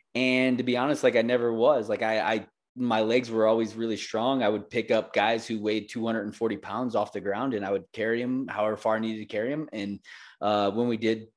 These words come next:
you know, down man drills, I'd be the guy who'd be carrying dudes for miles because I just, it was, it was, I always wanted to have strong legs.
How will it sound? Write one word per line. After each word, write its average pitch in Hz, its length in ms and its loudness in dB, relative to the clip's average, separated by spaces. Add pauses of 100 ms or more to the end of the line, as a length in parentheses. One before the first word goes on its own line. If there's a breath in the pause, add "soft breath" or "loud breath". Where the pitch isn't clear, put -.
(720)
you 127 100 0
know, 110 120 2
down 113 320 0
man 120 200 0
drills, 127 280 0
I'd 117 260 0
be 120 80 -2
the 110 100 -4
guy 107 220 2
who'd 117 160 -6
be 113 100 -4
carrying 113 320 -2
dudes 117 200 -4
for 113 100 -4
miles 107 420 0
because 101 220 -8
I 101 60 0
just, 101 180 -8 (260)
it 113 60 -2
was, 110 320 -4
it 117 60 -2
was, 113 360 -2 (600 soft breath)
I 123 120 6
always 139 260 8
wanted 127 200 4
to 117 60 2
have 113 140 0
strong 104 300 -4
legs. 82 360 -8